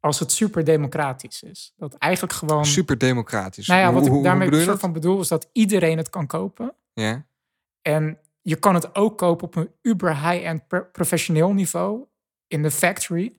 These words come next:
Speaker 2: Mhm.
Speaker 1: Maar het is net zo goed voor, voor, voor de, het dagelijks leven, zeg maar.
Speaker 2: Ja, ja, ja, ja.
Speaker 1: Toch?
Speaker 2: Ja, denk het ook. Ben ik, ga ik, ga ik in mee.
Speaker 1: En daarom ben ik gewoon nieuwsgierig wat de killer app wordt. Want,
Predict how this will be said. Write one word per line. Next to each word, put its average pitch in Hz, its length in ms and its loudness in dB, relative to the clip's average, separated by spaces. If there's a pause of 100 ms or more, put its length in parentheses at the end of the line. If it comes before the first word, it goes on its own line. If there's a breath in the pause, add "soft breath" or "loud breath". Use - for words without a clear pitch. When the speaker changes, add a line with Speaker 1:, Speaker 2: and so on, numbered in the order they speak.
Speaker 2:
Mhm. 120 200 -2
Speaker 1:
Maar 135 80 0
het 151 120 2
is 139 60 0
net 170 220 2
zo - 80 -8
goed - 200 -8
voor, 151 380 -4
voor, 143 760 -10
voor 135 420 -6
de, - 360 -6
het 139 260 -8
dagelijks - 440 0
leven, 151 240 -16
zeg 139 200 -14
maar. 127 100 -4
Speaker 2:
Ja, 123 280 4
ja, 87 200 -8
ja, - 180 -16
ja. - 240 -20 (200)
Speaker 1:
Toch? 294 520 -4
Speaker 2:
Ja, - 280 -4 (120)
denk 131 160 2
het - 100 -6
ook. 120 260 -2
Ben 123 320 -8
ik, 123 80 -8
ga 131 100 -4
ik, 123 140 -4
ga - 200 -10
ik - 120 -8
in 117 60 -8
mee. 110 240 -6
Speaker 1:
En 165 540 0 (320)
daarom 190 400 2
ben 185 80 0
ik 170 60 -2
gewoon 190 160 -4
nieuwsgierig 180 500 0
wat 170 280 2
de - 100 -12
killer 156 300 -6
app - 220 -8
wordt. - 340 -20
Want, 143 320 -8